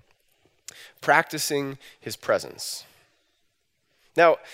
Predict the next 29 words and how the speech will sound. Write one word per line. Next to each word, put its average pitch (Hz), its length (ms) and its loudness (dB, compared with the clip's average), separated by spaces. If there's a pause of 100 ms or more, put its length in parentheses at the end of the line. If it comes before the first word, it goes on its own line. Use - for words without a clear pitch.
there 214 200 6
are 196 100 4
probably 180 280 0
volumes 190 680 4
of 131 180 -8
books 143 220 0
that 156 120 2
could 131 120 -6
fill 185 360 2
this 170 200 0
room 135 420 0
about 127 420 4 (240)
how 160 100 4
to 156 80 4
practice 160 520 2
the 147 100 -6
presence 151 440 2
of 120 160 -4
God, 139 460 6
and 135 180 4
I 151 100 6
feel 254 180 2
like 220 120 6
this 190 160 -4
is 175 100 -6
probably 175 300 4
one 156 220 2
of 143 100 2
the, 131 180 -2